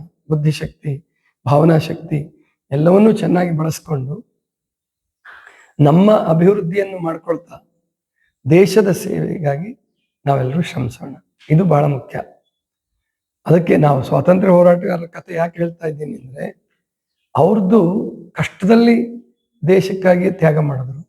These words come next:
ಜೀವ ಬಲಿದಾನ ಕೊಟ್ರು, ಹೊಡೆಸ್ಕೊಂಡ್ರು, ಬಡಿಸ್ಕೊಂಡ್ರು, ತುಂಬಾ ಹಿಂಸೆ ಕೊಟ್ಟಿದ್ದಾರೆ. ಅದೆಲ್ಲ ಮುಂದೆ,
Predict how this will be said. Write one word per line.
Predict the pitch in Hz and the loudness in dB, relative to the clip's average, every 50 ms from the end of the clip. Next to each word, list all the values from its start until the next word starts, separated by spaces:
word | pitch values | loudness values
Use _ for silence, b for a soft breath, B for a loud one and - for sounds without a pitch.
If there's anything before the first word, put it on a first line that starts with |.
| _ _ _ _ _ _ _ _ _ _ _ _ _ _ _ _ _ _ _ _ _ _ _ _ _ _ - 135 | _ _ _ _ _ _ _ _ _ _ _ _ _ _ _ _ _ _ _ _ _ _ _ _ _ _ -2 2
ಜೀವ | 127 151 202 220 226 220 | 4 6 6 6 6 4
ಬಲಿದಾನ | 175 170 185 190 185 185 180 180 170 - | 2 2 0 0 0 0 0 -2 -4 -4
ಕೊಟ್ರು, | - 165 147 - - 151 143 143 170 - _ _ _ _ _ _ _ _ _ _ _ _ _ _ _ - | -6 -8 -10 -10 -12 -14 -14 -14 -14 -18 _ _ _ _ _ _ _ _ _ _ _ _ _ _ _ -2
ಹೊಡೆಸ್ಕೊಂಡ್ರು, | 156 170 185 170 - - 185 170 156 147 151 143 135 | 0 2 2 0 -2 -2 0 0 0 0 -2 -2 0
ಬಡಿಸ್ಕೊಂಡ್ರು, | 135 165 175 170 165 - - 175 160 151 139 139 139 135 151 - _ _ _ _ _ _ | 0 0 0 0 -2 -4 -6 -4 -4 -4 -4 -4 -6 -8 -10 -12 _ _ _ _ _ _
ತುಂಬಾ | - 208 220 226 220 | 0 2 4 4 4
ಹಿಂಸೆ | 190 190 - - 196 | 4 2 0 -2 -4
ಕೊಟ್ಟಿದ್ದಾರೆ. | - 185 175 160 170 160 170 - 170 - - _ _ _ _ _ _ _ _ - | -4 -4 -4 -4 -4 -4 -4 -6 -8 -10 -12 _ _ _ _ _ _ _ _ -2
ಅದೆಲ್ಲ | 151 160 165 170 | 0 2 2 2
ಮುಂದೆ, | 165 160 165 165 160 156 165 | 2 0 0 0 0 -2 -2